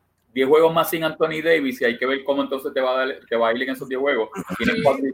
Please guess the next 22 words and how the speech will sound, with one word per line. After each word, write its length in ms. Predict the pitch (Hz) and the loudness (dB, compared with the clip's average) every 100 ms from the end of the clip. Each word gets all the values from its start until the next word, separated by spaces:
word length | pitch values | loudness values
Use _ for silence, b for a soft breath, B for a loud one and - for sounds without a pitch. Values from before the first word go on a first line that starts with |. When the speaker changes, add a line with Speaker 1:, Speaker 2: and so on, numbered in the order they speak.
| - | -2
Speaker 1:
seis 180 | 139 135 | -2 0
en 60 | |
este 180 | 131 139 | -2 -2
momento. 600 | 135 135 147 120 110 - _ _ _ | -2 -2 -2 -2 -4 -4 _ _ _
A 140 | 123 127 | 0 2
mí, 340 | 147 170 175 | 2 -2 -4
a 140 | 131 135 | -2 0
mí 280 | 143 160 | -2 -6
me 100 | 170 | -4
está 240 | 151 - 156 | -4 2 2
demasiado 420 | 151 135 - 135 | 2 -2 0 0
de 60 | 143 | 0
raro, 440 | 147 143 104 - _ _ | 2 2 2 -2 _ _
¿sabes? 360 | - 104 101 95 | 0 2 2 0
Yo 100 | 107 | -2
no, 220 | 117 123 117 | -2 -4 -4
pues, 160 | 107 - - | -8 -10 -12
eh, 400 | 101 98 95 87 _ _ _ - | -4 -2 -2 -4 _ _ _ -4
me 100 | 120 | -4
está 180 | 117 143 | 2 2
muy 140 | 156 | 0
raro. 500 | - 170 123 113 - | 2 2 4 0 -4